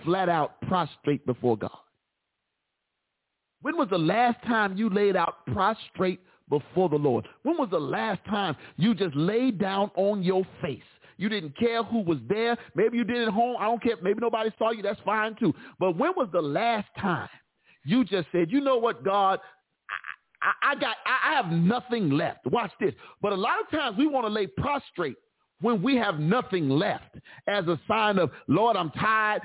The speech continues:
I'm gonna lay down." How about we just lay out because he's good. Eh, eh, eh, eh, God, I don't even want you to see my face. I, so I, I'm just gonna, I'm just gonna lay myself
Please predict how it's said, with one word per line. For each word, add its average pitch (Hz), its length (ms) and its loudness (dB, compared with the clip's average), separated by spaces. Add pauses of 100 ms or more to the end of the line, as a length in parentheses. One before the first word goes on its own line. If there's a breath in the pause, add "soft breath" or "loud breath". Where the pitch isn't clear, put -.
(140)
I'm 190 100 -2
gonna 175 180 2
lay 202 200 2
down." 185 240 -2 (140)
How 330 440 2
about 269 320 0
we 247 160 0
just 180 240 -4
lay 185 360 2
out 190 300 0
because 156 380 0
he's 139 360 -2 (400)
good. 151 300 0 (3000 soft breath)
Eh, - 40 -14
eh, 131 260 -10 (120)
eh, - 400 -8
eh, 175 40 0
God, 233 300 0
I 262 100 4
don't 254 100 0
even 233 120 0
want 226 160 0
you 247 80 -4
to 170 100 2 (140)
see 247 120 2
my 185 240 -2 (160)
face. 160 200 -4 (300 loud breath)
I, 147 300 -2
so 190 60 0
I, 254 200 0
I'm 240 120 0
just 254 120 0
gonna, 202 180 2
I'm 214 100 -2
just 240 120 -2
gonna 190 160 2
lay 175 440 4
myself 220 640 -2